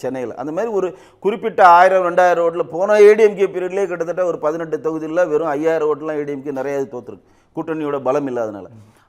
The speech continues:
அப்ப அந்த மாதிரி இடத்துல இந்த வேல்யூ வந்து ஒர்க் அவுட் ஆகும். அதாவது பெண்கள், நீங்க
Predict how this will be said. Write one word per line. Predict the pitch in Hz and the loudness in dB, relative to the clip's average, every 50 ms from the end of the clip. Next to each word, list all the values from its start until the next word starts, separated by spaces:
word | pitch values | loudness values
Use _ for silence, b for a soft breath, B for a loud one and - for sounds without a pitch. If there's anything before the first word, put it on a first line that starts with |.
| - 113 | -6 -6
அப்ப | 127 - - - 226 233 254 240 160 135 147 | -6 -6 -6 -2 2 4 4 4 4 2 -2
அந்த | 170 196 214 208 247 240 226 233 | -2 -2 0 2 2 4 6 8
மாதிரி | 233 254 269 277 254 220 | 8 8 8 8 6 4
இடத்துல | 208 233 220 220 220 208 233 277 330 302 - 202 190 | 4 4 0 0 0 0 2 2 2 2 0 -4 -10
இந்த | 208 233 233 240 220 180 175 | -8 0 2 2 2 4 6
வேல்யூ | 185 208 233 240 233 214 190 | 8 8 8 6 2 -2 -4
வந்து | 185 185 240 240 180 | -4 -6 -6 -6 -6
ஒர்க் | 165 - 190 | -6 -6 -8
அவுட் | 185 - - 117 | -8 -6 -4 -4
ஆகும். | 101 95 - - _ _ _ - _ _ _ - - | -6 -6 -10 -16 _ _ _ -20 _ _ _ -20 -12
அதாவது | - 131 131 156 170 175 175 190 - | -6 -2 0 2 2 2 0 -2 -4
பெண்கள், | 165 170 190 190 196 180 170 | -6 -4 -2 -4 -4 -4 -4
நீங்க | 165 156 | -4 0